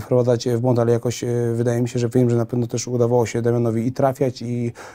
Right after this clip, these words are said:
e, obalać, e, Pawła. To było starcie trzyrundowe. E, Damian ma teraz fajną serię zwycięstw. E, no i,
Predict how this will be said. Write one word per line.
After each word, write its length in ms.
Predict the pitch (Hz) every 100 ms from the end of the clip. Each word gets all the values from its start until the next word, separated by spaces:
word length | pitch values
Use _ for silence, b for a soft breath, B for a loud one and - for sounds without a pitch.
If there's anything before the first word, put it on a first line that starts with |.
| B
e, 200 | 117 117
obalać, 420 | 117 120 123 120 123
e, 40 | 117 113 113 113 -
Pawła. 300 | 127 127 123
To 100 | 120
było 420 | 120 120 120 117
starcie 400 | 110 123 110 120
trzyrundowe. 760 | 113 - 123 113 123 131 143 139 B B B
E, 280 | 117 117 117
Damian 260 | 120 123 120
ma 80 | 113
teraz 220 | 120 -
fajną 320 | 123 120 117
serię 320 | - 123 117
zwycięstw. 640 | 110 120 131 147 135 - 127
E, 20 | 120 117 117
no 180 | 117 120
i, 420 | 131 135 135 139